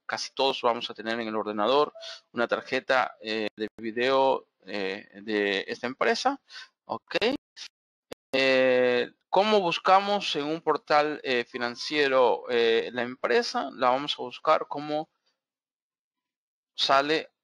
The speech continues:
eh, acá en, en este, digamos, eh, esta, estas iniciales, ¿ok? Estas letras, que sería la N de Noruega, la V de Venecia, la D de Dinamarca y la A de América,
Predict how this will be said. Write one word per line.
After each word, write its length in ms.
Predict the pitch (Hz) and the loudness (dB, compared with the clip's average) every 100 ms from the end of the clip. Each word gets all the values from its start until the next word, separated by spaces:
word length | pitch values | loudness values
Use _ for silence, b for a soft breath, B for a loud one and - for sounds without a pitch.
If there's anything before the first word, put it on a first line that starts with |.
| _ _ | _ _
eh, 380 | 123 110 107 107 | -4 -2 -4 -4
acá 420 | 117 - 127 139 | -4 0 2 2
en, 140 | 147 123 | 0 -4
en 340 | 104 - 110 | -8 -10 -12
este, 200 | 110 - - 101 | -12 -16 -20 -10
digamos, 460 | 113 113 120 101 | -4 -2 -2 -6
eh, 80 | 104 | -8
esta, 220 | - - - | -6 -4 -4
estas 280 | 123 - - | -6 -12 -10
iniciales, 640 | 113 110 - 87 - - - | -10 -6 -2 -2 -4 -14 -12
¿ok? 120 | 139 | -10
Estas 380 | 120 92 - 104 | -6 -6 -6 -4
letras, 520 | 123 151 208 233 - B B _ | -2 0 0 -2 -6 B B _
que 120 | 113 | -8
sería 360 | - 120 127 127 | -8 -2 2 4
la 160 | 120 | 4
N 160 | 127 135 | 2 2
de 140 | 120 | 2
Noruega, 640 | 127 156 214 208 208 247 269 - | 2 2 4 4 2 0 -2 -6
la 160 | 123 | -2
V 480 | 123 127 151 160 - - | -2 0 0 0 -6 -8
de 240 | 143 156 | 0 0
Venecia, 720 | 127 131 185 226 - 220 220 | 0 -4 -2 -6 -2 -2 -2
la 260 | - 127 127 | -4 0 0
D 200 | 147 160 | 2 0
de 120 | 143 | 0
Dinamarca 640 | 127 127 151 175 180 190 - | -2 -2 0 0 0 -2 -2
y 100 | 127 | 0
la 180 | 123 - | 0 4
A 160 | 139 | 2
de 120 | 131 | 2
América, 540 | 110 120 113 - - | -4 -2 -4 -4 -16